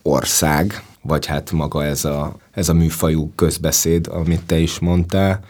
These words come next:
hogy fontosabb szerintem az, hogy leüljünk beszélni, mint amikor már meghalnak körülöttünk, és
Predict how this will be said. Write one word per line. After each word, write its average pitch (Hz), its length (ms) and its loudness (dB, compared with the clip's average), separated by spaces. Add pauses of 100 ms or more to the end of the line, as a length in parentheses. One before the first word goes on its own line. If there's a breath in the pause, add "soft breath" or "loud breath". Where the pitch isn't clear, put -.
hogy 92 340 0
fontosabb 82 760 0
szerintem 82 580 0
az, 80 260 0
hogy 80 420 -4 (220)
leüljünk 82 480 -2
beszélni, 85 560 0
mint 82 320 -2
amikor 78 440 -4
már 76 460 -4 (120)
meghalnak 73 640 -2
körülöttünk, 71 720 -2
és - 440 -4